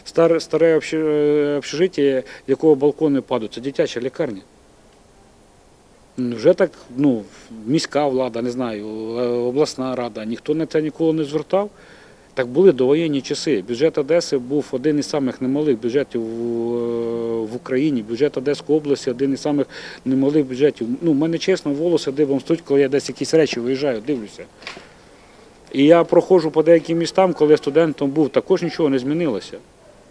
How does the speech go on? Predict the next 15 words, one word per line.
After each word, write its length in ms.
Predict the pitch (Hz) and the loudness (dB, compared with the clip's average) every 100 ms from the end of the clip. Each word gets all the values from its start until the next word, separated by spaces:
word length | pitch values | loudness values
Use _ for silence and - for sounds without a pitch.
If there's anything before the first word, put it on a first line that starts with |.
| - | -12
І 60 | |
чому 280 | 120 165 185 | -4 0 2
я 80 | 160 | 2
їду 280 | 160 151 147 | 2 0 0
в 40 | |
Ізмаїл, 600 | 156 147 160 180 220 208 165 - - | 0 0 0 2 0 0 -4 -12 -2
Ізмаїл, 580 | 147 139 147 139 113 - - - - - - - | 0 2 4 4 2 -4 -20 -20 -20 -20 -20 -6
да, 280 | 131 180 170 - - - - - | -2 0 -2 -12 -20 -20 -20 -12
покрашені 540 | 120 151 185 - 151 | -6 2 2 2 -2
будинки, 600 | 123 123 127 135 - 123 117 | 0 0 2 0 -2 -8 -4
ут-, 360 | 139 - - 147 | -6 -8 -20 -10
утеплені 480 | 123 160 151 147 143 | 2 2 2 0 0
будинки, 640 | 127 123 127 117 - 110 - - - - | 0 2 2 0 -6 -10 -10 -20 -20 -10
покошена 480 | - - 175 - 156 | -8 0 2 2 -2
трава. 480 | - 127 117 123 | 2 2 2 0